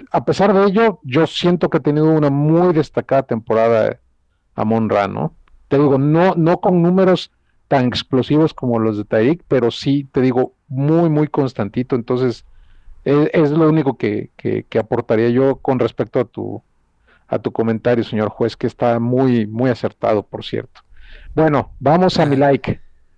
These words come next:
Mi like es nada más y nada menos que Ty Chandler. Salió de la nada.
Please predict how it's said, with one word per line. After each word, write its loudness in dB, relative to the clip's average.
Mi 2
like 2
es 2
nada 4
más 0
y -2
nada 2
menos 0
que 0
Ty 4
Chandler. -4
Salió 2
de 4
la 4
nada. 2